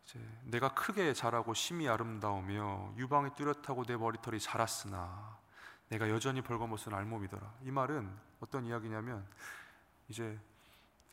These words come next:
사실 육 절과 칠 절 사이에는 시간의 간격이 있습니다.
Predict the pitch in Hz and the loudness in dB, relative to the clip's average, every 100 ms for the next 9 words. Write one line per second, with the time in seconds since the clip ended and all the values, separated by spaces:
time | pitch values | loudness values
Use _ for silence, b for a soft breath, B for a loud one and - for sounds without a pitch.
0 | - 131 143 147 220 202 196 240 214 202 | -10 -4 -2 4 6 8 8 4 4 4
1 | 196 165 151 - - 240 202 - 110 127 | 4 2 4 4 6 4 2 0 0 0
2 | 113 - 107 98 87 | 0 -2 -4 -8 -12